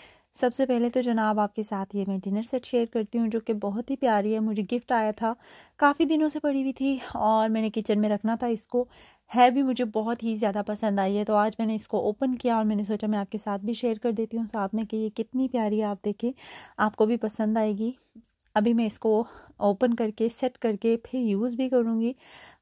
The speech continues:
वाइट बर्तनों का पता है क्या फ़ायदा होता है कि जो भी आप खाना बनाते हैं ना, वो बहुत ही ज़्यादा अच्छा लगता है, उसके अंदर सही से नज़र आता है। जो कलरफुल होते हैं वो बर्तन तो बहुत ही प्यारे होते हैं, लेकिन उसमें खाना नहीं दिखाई देता। तो जैसे मैंने चैनल में दिखाना होता है खाना वगैरह, तो उस हिसाब से तो खैर ये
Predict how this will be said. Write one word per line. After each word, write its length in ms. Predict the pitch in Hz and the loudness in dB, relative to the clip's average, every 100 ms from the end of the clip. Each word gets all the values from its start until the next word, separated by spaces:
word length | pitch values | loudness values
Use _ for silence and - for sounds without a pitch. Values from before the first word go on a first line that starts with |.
| _ | _
वाइट 200 | 214 269 - | 2 2 0
बर्तनों 300 | 254 247 254 | 0 0 -2
का 100 | 247 | -2
पता 220 | 240 240 | -4 -4
है 60 | 277 | -2
क्या 140 | 254 | -4
फ़ायदा 320 | 240 208 202 208 | -2 -2 0 0
होता 220 | 190 208 | 0 -2
है 40 | |
कि 140 | 208 240 | -4 -2
जो 200 | 233 247 | 0 0
भी 120 | 269 | 2
आप 160 | 269 - | 0 -2
खाना 360 | - 233 233 | -4 0 0
बनाते 360 | 262 233 208 214 | 0 0 -2 -4
हैं 80 | 214 | -4
ना, 120 | 220 | -4
वो 280 | 220 226 233 - | -4 -2 -2 -4
बहुत 360 | 208 - 247 | -4 -2 -2
ही 80 | 254 | -2
ज़्यादा 280 | 233 202 208 | 0 0 0
अच्छा 340 | - 214 - 220 | -2 -6 -4 -4
लगता 280 | 202 190 | -2 -2
है, 60 | 190 | -4
उसके 220 | 190 - | -4 -6
अंदर 300 | 190 185 208 - - - - | -4 -4 -6 -8 -18 -20 -2
सही 300 | - 247 254 | 4 4 4
से 160 | 269 | 2
नज़र 280 | 240 202 196 | 2 0 -4
आता 220 | 185 185 | -6 -6
है। 80 | 190 | -6
जो 140 | 190 247 | -4 0
कलरफुल 460 | 262 254 277 320 | 2 2 2 0
होते 240 | 285 269 269 | 2 2 2
हैं 80 | 269 | 2
वो 100 | 240 | 2
बर्तन 300 | 233 220 269 | 2 0 0
तो 100 | 285 | 0
बहुत 320 | 226 214 302 | 0 2 0
ही 40 | 302 | 2
प्यारे 260 | 254 214 | 2 2
होते 220 | 214 214 | 0 0
हैं, 80 | 233 | 0
लेकिन 220 | 226 233 | 0 -2
उसमें 220 | 226 262 254 | -4 -4 -6
खाना 320 | - 208 220 | -2 -2 0
नहीं 120 | 240 | 0
दिखाई 300 | 226 214 190 | -2 -4 -4
देता। 280 | 175 170 180 - _ - - - _ - | -4 -4 -8 -10 _ -20 -20 -20 _ 2
तो 120 | 262 | 4
जैसे 280 | 262 254 269 | 4 2 2
मैंने 240 | 262 262 | 2 2
चैनल 300 | 262 247 254 | 2 2 2
में 120 | 269 | 2
दिखाना 320 | 254 240 233 247 | 0 -2 -2 -2
होता 160 | 240 | -4
है 40 | 226 | -6
खाना 280 | 220 220 226 | -4 -4 -2
वगैरह, 200 | 220 220 | -2 -2
तो 100 | - | -2
उस 180 | 240 - | -4 -4
हिसाब 320 | 226 226 202 | -6 -2 0
से 120 | 208 | 0
तो 120 | 214 220 | -2 -2
खैर 260 | 226 214 | 2 2
ये 100 | 220 | 2